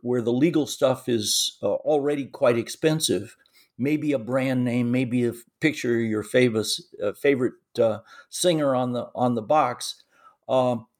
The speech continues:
you'll, that may be only available legally and you pay a lot for it. Um, th-, and some of those products aren't even available in the illegal market, but it, at the sort of bulk market level, uh, there's, uh,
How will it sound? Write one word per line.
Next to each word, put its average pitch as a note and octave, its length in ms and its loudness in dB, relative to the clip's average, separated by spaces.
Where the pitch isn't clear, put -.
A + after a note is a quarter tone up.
you'll, F3 260 6
that F3 160 -2
may E3+ 120 0
be D3 140 -4
only D3 360 0
available A#2 640 -2
legally A#2 440 0
and B2 120 0
you A#2+ 100 0
pay A#2+ 220 -2
a A2 60 -2
lot A2 280 -2
for A2 340 0
it. A2+ 120 -10
Um, C#3+ 240 -2
th-, - 140 -10
and D#3+ 120 -2
some B3 200 2
of A3+ 60 -2
those E3 180 0
products D3+ 340 -4
aren't D3 200 -2
even B2+ 200 -2
available C3 500 -2
in A2+ 60 -6
the A2 120 -4
illegal A2 340 0
market, G#2 360 -6
but D3+ 140 4
it, - 180 -4
at D#3+ 180 -2
the C#3+ 60 -6
sort D#3 240 0
of A2 180 -4
bulk A3+ 300 4
market B2+ 560 -2
level, A2 560 0
uh, C3 180 0
there's, F#3 640 -2
uh, B2+ 260 2